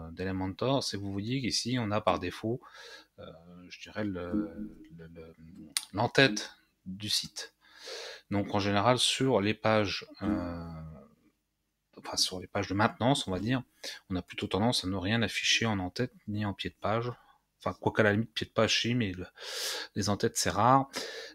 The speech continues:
Donc voilà, on va aller donc, je vais aller un peu vite, on clique sur la dent réglage, et donc on a ce, euh, panneau de réglage qui s'affiche,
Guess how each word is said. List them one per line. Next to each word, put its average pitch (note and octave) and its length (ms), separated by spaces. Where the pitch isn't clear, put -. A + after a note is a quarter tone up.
Donc A#2 580
voilà, G#2+ 720
on A2 120
va G2+ 100
aller G2+ 160
donc, G2+ 260
je - 140
vais F#2+ 100
aller G2 80
un G2+ 40
peu G2 120
vite, A2 400
on G#2+ 100
clique A2 220
sur G#2 200
la G2+ 120
dent G#2+ 260
réglage, G#2+ 640
et G2+ 120
donc G2 220
on F#2+ 200
a G#2 220
ce, - 480
euh, E2 380
panneau G#2 220
de G2 60
réglage G2+ 280
qui - 80
s'affiche, - 560